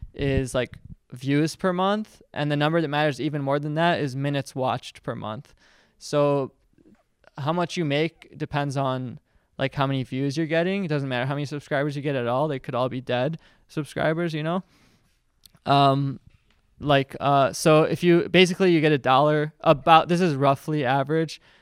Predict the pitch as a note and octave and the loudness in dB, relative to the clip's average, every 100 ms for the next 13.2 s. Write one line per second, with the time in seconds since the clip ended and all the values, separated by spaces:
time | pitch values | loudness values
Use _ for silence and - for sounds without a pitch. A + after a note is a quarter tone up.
0 | _ _ _ D3 C#3+ F3+ E3 D#3+ D3+ B2+ | _ _ _ -4 4 6 8 6 6 4
1 | C3 C#3 C3+ - A#2 C3+ - C3 C3 C3+ | 2 2 0 -4 -4 -4 -2 -2 -2 -4
2 | B2 C3+ C3+ C#3+ D3+ D#3 D#3+ _ _ D3+ | -6 -6 -6 -4 -4 -4 -6 _ _ 0
3 | D#3+ F3 D3 - D3 D3+ C#3+ C#3 D#3+ F3 | 2 4 0 -2 -2 0 2 2 2 -2
4 | - _ _ _ _ - C#3+ C#3 C#3 - | -6 _ _ _ _ -2 0 0 -4 -2
5 | E3 E3+ F3 E3+ C#3 D3 D3 C3+ A#2 _ | 0 2 2 0 -2 -2 2 2 0 _
6 | _ _ _ _ _ - D3+ D3+ D3 C#3+ | _ _ _ _ _ -2 0 2 2 0
7 | C3 B2+ B2+ A2+ A2+ A2 C#3 - _ _ | -2 -2 -4 -2 -2 -4 -8 -14 _ _
8 | _ _ _ - E3 - - - E3+ E3+ | _ _ _ -2 0 0 -4 0 2 2
9 | - F#3+ - D#3+ D#3+ - D3 D#3+ E3 F3 | 0 0 0 -2 -6 -8 -4 4 6 6
10 | F3+ - D3 D3 D3+ D3+ D3+ - - _ | 4 -2 -2 0 2 2 -2 -8 -20 _
11 | _ C#3+ C#3+ D3+ C#3 C3+ A#2+ C3 C#3 - | _ 0 0 0 0 0 0 -2 -4 -2
12 | C#3 B2+ B2+ - C3 B2 - C#3+ - D3 | -2 0 0 -2 -4 -4 -4 -6 -4 -2
13 | C#3 | -2